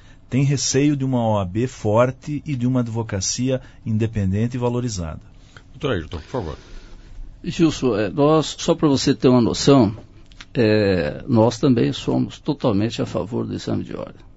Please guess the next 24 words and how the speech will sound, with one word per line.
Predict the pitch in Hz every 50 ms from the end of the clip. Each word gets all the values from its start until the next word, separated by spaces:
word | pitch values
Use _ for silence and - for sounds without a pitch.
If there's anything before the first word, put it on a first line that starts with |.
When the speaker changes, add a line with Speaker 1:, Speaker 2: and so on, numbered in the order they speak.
| - -
Speaker 3:
O | 165
exame | 156 147 160 175 180 170
de | 139 135
ordem, | 143 147 156 151 156
nós | 151 180 190 175
não | 165 175 170
temos | - - 165 165 151 127 117 117
o | 123 110
exame | 104 101 - 131 120 113 107
de | 95 -
ordem | 104 120 135 135 143
como | - - 165 165
uma | 175 175 165 123
reserva | 123 117 107 110 127 120 113 107 104 104
de | 92 95
mercado. | 98 92 - - - - - - - - - - - - - - - - - - - - - - -
Nós | - 127 -
temos | - - 143 143 131 117
o | 117 107
exame | 101 120 - 120 113 113
de | 117 127 135
ordem | 127 131 147 151 139 131
também, | 123 - 123 104 98 110 110 113
como | 113 - 127 107 101 98 90 78 76 -